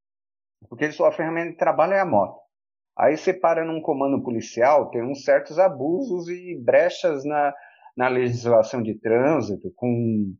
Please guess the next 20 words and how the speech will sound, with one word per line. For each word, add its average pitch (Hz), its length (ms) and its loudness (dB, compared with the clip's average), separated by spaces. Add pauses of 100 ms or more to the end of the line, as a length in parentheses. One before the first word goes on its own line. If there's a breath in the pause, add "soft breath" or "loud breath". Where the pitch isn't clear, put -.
(560)
pneu 131 380 2
careca, 117 600 4
o 101 80 -2
que - 120 -6
é, 127 380 4
de-, 120 260 -8
pequenas 196 400 -4
determinações 185 840 -4
que 196 400 -10 (200)
se - 200 -10
o 196 520 2
oficial 208 340 -2
de 220 100 -8
polícia 147 440 2
ali 127 160 -2
quiser 160 520 4 (680)
travar 143 340 4
você, 147 260 -2
ele 185 120 0
trava. 135 280 4